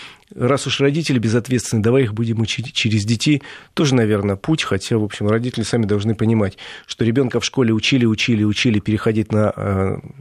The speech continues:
зебру, а, э, папа там или мама забирает ребенка из школы, говорит: "Побежали через дорогу, пока машин нет". Вот и вся, э, система обучения школьная рухнула и рассыпалась в пыль.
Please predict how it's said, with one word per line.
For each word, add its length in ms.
зебру, 480
а, 320
э, 720
папа 280
там 220
или 120
мама 260
забирает 360
ребенка 360
из 60
школы, 320
говорит: 180
"Побежали 280
через 280
дорогу, 340
пока 260
машин 380
нет". 260
Вот 200
и 40
вся, 440
э, 360
система 460
обучения 460
школьная 440
рухнула 440
и 60
рассыпалась 600
в 80
пыль. 340